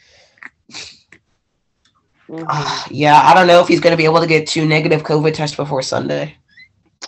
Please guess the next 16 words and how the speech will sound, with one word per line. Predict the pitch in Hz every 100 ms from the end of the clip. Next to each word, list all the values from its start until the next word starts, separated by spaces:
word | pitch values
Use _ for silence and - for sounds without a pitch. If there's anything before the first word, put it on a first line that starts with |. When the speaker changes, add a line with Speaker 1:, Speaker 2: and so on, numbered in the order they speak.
| -
Speaker 1:
But | - 156
we'll | 175
see. | - 156 135 123 _ _ _ _ - _ _ -
If, | 185 185 -
if | 190 180
you | 185
haven't | 202 190 180 196 180 -
already, | 165 165 170 170 165 160 _
try | - 160
to | 165
get | 160 147
D'Ernest | 160 151 147 139 _
Johnson | 151 151 151 151 143
on | 104 123
your | 117
lineup. | 120 143 143 139